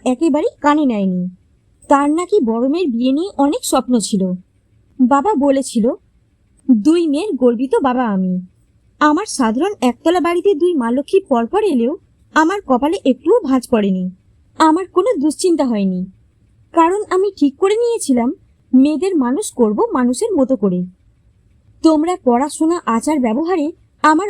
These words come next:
উঁচু মাথা কখনো নিচু হতে দাওনি, এবার আমার কর্তব্যটুকু আমাকে মন ভরে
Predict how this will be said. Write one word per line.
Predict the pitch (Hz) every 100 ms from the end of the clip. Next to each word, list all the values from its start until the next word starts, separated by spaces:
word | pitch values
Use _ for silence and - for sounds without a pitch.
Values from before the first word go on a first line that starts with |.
| -
উঁচু | 285 349
মাথা | 349 349 403
কখনো | 262 254 466
নিচু | 349 285 339
হতে | 269 226
দাওনি, | 196 180 180 180 - _ _ _ _ -
এবার | 311 330 370
আমার | 392 427
কর্তব্যটুকু | 285 247 320 320 403 403 262 330 - _
আমাকে | 294 311 349 392
মন | 262 254
ভরে | 269